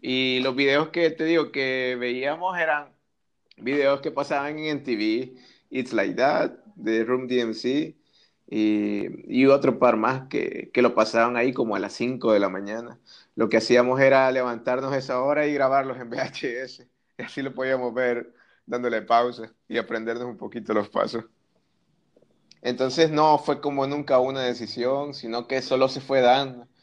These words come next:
Y ya te digo, una cosa me llevó a la otra. Y luego más adelante conocimos a casi toda la comunidad de B-Boy que existía y ya fue como algo, digamos, más consolidado el decir,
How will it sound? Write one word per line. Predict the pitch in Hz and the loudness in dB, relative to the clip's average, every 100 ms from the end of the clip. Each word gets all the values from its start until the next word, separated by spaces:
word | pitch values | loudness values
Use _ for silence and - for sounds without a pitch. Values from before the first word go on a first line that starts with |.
| _ _ _ | _ _ _
Y | - | -2
ya | 139 | -2
te | 139 | 2
digo, | 131 147 | 0 0
una | 131 127 | -2 -4
cosa | 147 165 143 | -2 2 2
me | 127 123 | 2 -2
llevó | 123 131 | 0 2
a | |
la | 135 117 | 2 2
otra. | 131 - 139 _ _ _ _ _ - | 0 -8 -16 _ _ _ _ _ -8
Y | 123 123 123 117 117 113 110 101 _ _ _ _ _ _ _ _ - _ _ _ _ _ - | -2 0 0 0 0 -2 -4 -6 _ _ _ _ _ _ _ _ -20 _ _ _ _ _ -4
luego | 123 170 165 | 2 4 4
más | 156 | 4
adelante | 160 139 156 190 - | 2 2 -2 -6 -10
conocimos | 139 127 - 147 139 | -10 -12 -10 -6 -4
a | 131 120 113 _ _ | -2 -2 -4 _ _
casi | 139 131 110 | -8 -8 -4
toda | 127 123 | 0 2
la | 120 | 0
comunidad | 120 117 113 127 120 | -4 -10 -6 -6 -6
de | 110 | -6
B-Boy | 123 139 131 123 | -6 -6 -6 -8
que | 113 | -12
existía | 110 110 151 160 127 | -16 -4 4 6 8
y | 113 | 6
ya | 120 | 2
fue | 127 117 | 0 0
como | 113 110 107 104 - - _ - | 0 0 0 -2 -8 -20 _ -4
algo, | - 113 120 120 110 104 _ _ _ _ _ - - | 2 2 2 -2 -2 -6 _ _ _ _ _ -20 -18
digamos, | - 117 120 123 | -8 2 2 2
más | 127 123 | 0 -2
consolidado | 123 120 113 123 113 110 131 143 139 | -2 -4 -4 -4 0 4 6 6 4
el | 123 | 0
decir, | 113 113 120 120 120 110 | -6 -8 -8 -6 -6 -8